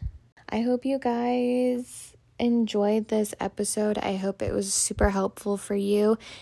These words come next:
If you have any questions regarding, um, opening up your own business or business in general or just anything, you can feel free to message me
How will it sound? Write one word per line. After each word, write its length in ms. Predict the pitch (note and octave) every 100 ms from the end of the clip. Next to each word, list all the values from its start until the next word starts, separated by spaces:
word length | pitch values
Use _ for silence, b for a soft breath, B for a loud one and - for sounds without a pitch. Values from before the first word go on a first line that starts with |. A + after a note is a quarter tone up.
| B
If 100 | G#3
you 80 | G#3+
have 240 | G#3+ G#3+ -
any 240 | G#3 A#3
questions 760 | - G3+ F#3 - G#3+ G#3 G#3 G#3+
regarding, 840 | G3+ F#3+ F3 F#3+ G3+ G3+ G3+ G3+ B B B B -
um, 280 | G3 G3 G3
opening 380 | G#3 G#3 G#3+ G#3
up 220 | G#3 G3+
your 180 | G#3 G3
own 260 | G#3 G#3 G3+
business 540 | G#3 G3+ G#3+ G#3 G#3
or 320 | F#3+ G2 - -
business 460 | G#3 F#3+ G3+ G3
in 140 | F3+ F3+
general 600 | G3 F#3+ G3 G3 G3 F#3
or 600 | F3+ F3+ F3 E3+ E3+ F3+ F#3
just 200 | A3+ -
anything, 460 | F3+ F3+ F#3+ A3 G#3
you 120 | G3+
can 240 | - G3
feel 240 | F#3 - G3+
free 340 | - G#3+ G#3
to 160 | - G#3
message 460 | F#3 F#3+ - F#3+ -
me 280 | G3+ G3+